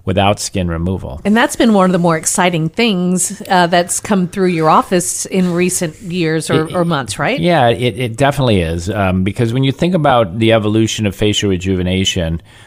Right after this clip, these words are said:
Speaker 1: um, back when I was in, er, in training, um, most brow lifts were done as open brow lifts. We'd make a lar-, you know, large incision behind the hairline and, um, you know, release all that tissue and then, uh, tighten up the forehead, and you'd remove,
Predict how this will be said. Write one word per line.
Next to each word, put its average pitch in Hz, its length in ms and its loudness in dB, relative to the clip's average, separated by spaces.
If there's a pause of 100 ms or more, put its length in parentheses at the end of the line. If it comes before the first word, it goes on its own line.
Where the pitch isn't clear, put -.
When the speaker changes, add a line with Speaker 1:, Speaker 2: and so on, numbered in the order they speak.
(120)
Speaker 1:
um, 85 460 -2
back 107 320 -2
when 101 80 0
I 90 80 0
was 90 240 -4
in, 90 240 -4
er, - 300 -14
in 104 100 -8
training, 87 680 -2
um, 85 380 -4
most 92 300 -2
brow 90 200 0
lifts 90 240 -4
were 90 80 -6
done 87 200 -2
as 90 180 -2
open 101 300 0
brow 80 220 -2
lifts. 85 220 -6
We'd 85 120 -6
make 85 200 -4
a 85 60 -6
lar-, 85 280 -4
you 101 120 -6
know, 80 80 -6
large 85 360 -6
incision 85 440 -6
behind 82 320 -4
the 78 60 -6
hairline 82 560 -2
and, 78 160 -6 (420)
um, 82 480 -4
you 87 120 -4
know, 80 120 -4
release 87 580 -2
all 87 220 -2
that 85 280 -4
tissue 95 440 -2
and 85 200 -2
then, 85 320 -2
uh, 80 220 -4 (180)
tighten 98 380 -6
up 95 160 -6
the 87 100 -4
forehead, 82 420 -4
and 85 100 -4
you'd 82 140 -4
remove, 87 560 -2